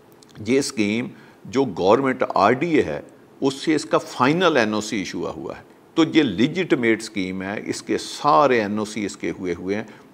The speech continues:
आपने just प्लॉट लेना है और अगले दिन नक्शे पास करके तो इसका घर स्टार्ट करना है,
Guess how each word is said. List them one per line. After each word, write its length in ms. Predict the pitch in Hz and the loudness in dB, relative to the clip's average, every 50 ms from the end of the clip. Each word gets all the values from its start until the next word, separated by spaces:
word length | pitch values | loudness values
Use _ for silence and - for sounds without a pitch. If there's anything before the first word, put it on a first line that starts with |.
| - - | -4 2
आपने 540 | - 98 120 - - - 135 135 131 117 92 85 | 4 6 6 6 4 2 -2 -4 -4 -4 -2 -2
just 260 | 110 120 117 - - | -2 -2 -2 -4 -8
प्लॉट 400 | - - 98 87 78 87 - - | -8 -4 -4 -2 -2 -2 -2 0
लेना 280 | 147 143 147 151 156 156 | 0 0 0 0 0 -2
है 140 | 156 156 - - - - - - - - | -2 -4 -8 -14 -20 -20 -20 -16 -6 0
और 220 | - 117 117 113 | 2 4 4 4
अगले 260 | 110 110 107 110 113 | 2 0 0 0 0
दिन 220 | 110 113 110 104 101 | 0 0 -2 -4 -4
नक्शे 240 | 101 - - 117 110 | -6 -6 -4 -4 -4
पास 300 | - - 98 92 - - | -2 -2 -2 -2 -2 -4
करके 280 | - 95 - - - 107 | -6 -6 -6 -4 -6 -6
तो 140 | 90 - 101 | -4 -4 -6
इसका 240 | 90 - - 101 92 | -8 -6 -6 -6 -4
घर 200 | 80 - 76 67 | -4 -4 -6 -6
स्टार्ट 360 | - - - - - - - | -8 -10 -8 -8 -8 -8 -8
करना 280 | - - 57 - - | -12 -14 -14 -12 -14
है, 60 | 65 | -16